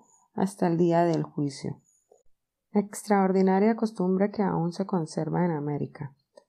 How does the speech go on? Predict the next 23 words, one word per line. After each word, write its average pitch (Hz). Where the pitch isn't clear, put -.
hasta 175
en 165
las 165
mismas 190
ciudades, 170
aún 180
en 202
esta 196
edad 170
de 175
abundantes 156
periódicos. 143
Ocurre 214
a 226
menudo 190
que 202
cuando 170
menos 190
justificada 190
está 180
una 180
costumbre 185
tradicional, 175